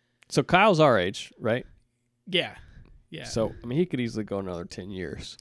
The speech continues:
Speaker 2: Yeah, I think he'll race probably five years longer at least than Kevin.
Speaker 1: And you know his goal is gonna be only to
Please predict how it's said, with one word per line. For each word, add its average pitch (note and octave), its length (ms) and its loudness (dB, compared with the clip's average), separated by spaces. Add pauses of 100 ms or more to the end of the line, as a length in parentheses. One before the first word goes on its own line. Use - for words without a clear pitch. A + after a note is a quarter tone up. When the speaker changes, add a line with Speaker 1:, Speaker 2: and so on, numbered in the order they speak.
Speaker 2:
Yeah, E3 180 -6
I G#3+ 60 -2
think A#3 260 -4
he'll F#3+ 240 0
race E3 280 -2
probably E3+ 440 -2
five D3+ 480 -8
years D#3+ 260 -10
longer D3+ 400 -8
at C3 160 -8
least D3+ 440 -8
than B2+ 180 -10
Kevin. B2+ 260 -8
Speaker 1:
And C3+ 100 -2
you D3 100 0
know C3+ 240 4
his B2+ 280 4
goal A#2+ 520 4
is A2 240 -6
gonna A2+ 240 -4
be G#2 220 -4
only A2 380 -4
to G#2 540 -4